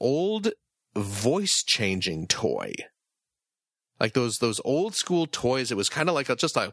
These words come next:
plastic box with some sort of little light electronic doohickeys inside, and you would speak into a microphone, and you'd get a kind of robot-sounding voice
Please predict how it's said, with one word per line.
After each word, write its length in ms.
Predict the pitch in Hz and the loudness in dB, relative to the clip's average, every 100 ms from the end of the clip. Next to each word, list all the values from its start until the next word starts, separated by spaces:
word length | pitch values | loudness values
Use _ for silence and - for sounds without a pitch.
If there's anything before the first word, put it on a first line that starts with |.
| - | -8
plastic 760 | - 131 165 - 127 104 101 - | 0 2 2 0 -2 -4 0 2
box 680 | 123 156 - - - - - _ _ _ _ - - - | 2 -2 0 2 2 0 -6 _ _ _ _ -20 -18 0
with 180 | 117 - | 0 2
some 500 | - 156 160 165 156 | 2 2 2 0 0
sort 240 | - 143 | 0 2
of 200 | 123 107 | 0 0
little 380 | 117 135 127 113 | 0 2 2 0
light 240 | 110 135 - | 0 0 0
electronic 720 | 113 117 - - 113 127 127 107 98 | 0 0 -2 2 2 2 -4 -8 -2
doohickeys 560 | 113 131 127 131 123 104 | 0 2 0 0 0 2
inside, 800 | 110 107 - 110 110 110 110 110 - - - - - - | 2 2 2 2 2 0 -2 -4 -8 -20 -18 -18 -18 -2
and 140 | 110 | 2
you 80 | 110 | 2
would 100 | 104 | 2
speak 440 | - - 143 170 | 2 2 0 0
into 220 | 156 - 139 | -2 0 0
a 40 | |
microphone, 840 | 110 117 131 156 - 156 151 165 160 _ _ - - - | 2 0 0 -2 2 0 2 -2 -4 _ _ -18 -18 -2
and 240 | 123 127 113 | 0 0 2
you'd 240 | 123 110 | 0 2
get 160 | 131 123 - | 0 0 0
a 160 | 127 | 0
kind 300 | 123 135 127 | 2 2 2
of 160 | 123 110 | 2 2
robot-sounding 1080 | 117 123 120 123 - - - 127 120 120 113 | 2 4 2 0 -2 -2 2 2 2 0 2
voice 500 | 120 123 120 - | 2 2 -2 -8